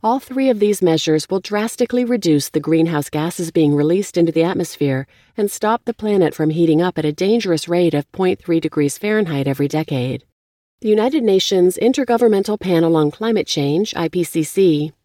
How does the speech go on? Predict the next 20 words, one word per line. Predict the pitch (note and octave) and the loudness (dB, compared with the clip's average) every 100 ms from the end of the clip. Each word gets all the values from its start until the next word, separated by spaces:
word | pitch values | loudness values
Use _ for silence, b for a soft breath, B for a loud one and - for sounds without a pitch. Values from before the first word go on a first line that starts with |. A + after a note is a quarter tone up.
| _ | _
just | - D4 - D4+ | -2 -2 -2 -2
released | C4+ F#3 E3 - - | 2 4 2 -2 -6
the | F3 | -8
third | - A#3 A#3+ A#3+ | -4 0 4 4
installment | A#3 - A3 A3+ G3 E3+ | 2 0 0 2 2 2
of | |
its | E3+ - | -2 0
major | F3+ F#3 G3 G#3+ | 2 2 2 0
climate | - F#3 F3+ - | -2 0 2 2
change | F3+ D#3+ - | 2 2 0
report | D#3 - F3 C#3 - _ | -4 0 0 0 -2 _
following | G#3+ A#3+ B3 F3+ | -2 2 4 4
the | E3 | 2
code | - F#3 F#3 | 0 0 2
red | E3 G3 G#3 | 2 0 2
warning | E3+ D3+ D3 | 2 2 2
it | D3+ | 2
released | D#3 D3+ D3+ - | 2 2 0 -2
last | E3 C3+ B2+ D#3+ | -4 -4 -2 0
August. | E3+ D#3 B2+ B2 - | 2 0 -2 -6 -14